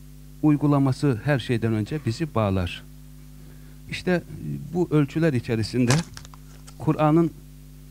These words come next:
hayata yansıması, tatbik edilmesi demek olan sünneti, e,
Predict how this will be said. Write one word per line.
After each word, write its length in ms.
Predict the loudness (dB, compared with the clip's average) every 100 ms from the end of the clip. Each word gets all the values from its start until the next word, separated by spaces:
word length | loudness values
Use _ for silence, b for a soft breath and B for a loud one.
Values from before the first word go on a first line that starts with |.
| -20 -20 -14 -10 -8 -6 0
hayata 440 | 2 4 4 2
yansıması, 720 | 4 4 2 2 2 2 0 -2
tatbik 420 | -2 -2 0 -2 0
edilmesi 580 | 0 0 0 -2 -2
demek 320 | 0 0 0 0
olan 280 | 0 0 -4 -6
sünneti, 500 | -2 0 2 2 0 0 -18 B B B B B B B -20 -12 -4
e, 260 | -2 0